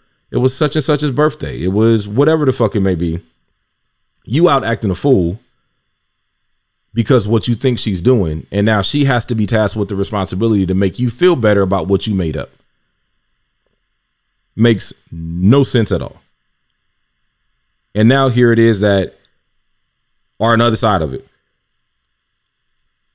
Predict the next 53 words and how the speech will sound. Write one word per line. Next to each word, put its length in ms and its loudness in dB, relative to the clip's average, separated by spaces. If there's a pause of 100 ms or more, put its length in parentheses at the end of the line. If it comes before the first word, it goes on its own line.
(120)
you 120 0
got 200 0
the 80 -4
girl 380 2 (1160)
who's, 600 0 (180)
"Well, 220 0
you 160 2
always 260 2
with 160 0
your 60 0
friends, 360 -2
or 80 -2
you 140 2
always 280 0
with 160 0
this, 220 0
or 80 -4
you're 140 0
always 240 0
doing 260 2
that, 220 0
and, 320 -4 (280)
you 100 -6
know, 100 0
such 240 -2
and 100 -4
such 220 -2
is 120 -2
known 180 2
to 80 2
do 140 2
this, 240 2
and 80 -10
such 200 -2
and 60 -6
such 200 -2
is 140 -4
known 160 0
to 60 0
do 160 0
that." 200 0
Okay, 240 -2
well, 300 -4
yeah, 160 -2
babe, 220 -4
but 100 -6
that's 160 -4
them. 200 -2
These 180 -2
are 40 -8
still 160 -4
my 120 0
boys. 580 0